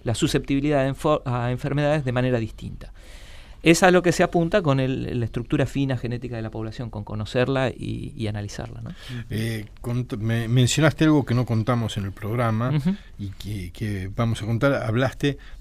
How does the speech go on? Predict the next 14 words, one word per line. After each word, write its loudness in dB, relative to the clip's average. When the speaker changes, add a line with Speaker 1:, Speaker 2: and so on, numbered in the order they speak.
Speaker 2:
de 0
la, 0
eh, -8
eh, -10
ancestría 2
judía 2
sefaradí 2
de 6
la 4
Speaker 1:
Ujú. 4
Speaker 2:
población, 2
Speaker 1:
Ujú. 0
Speaker 2:
eh, -4
iberoamericana. 0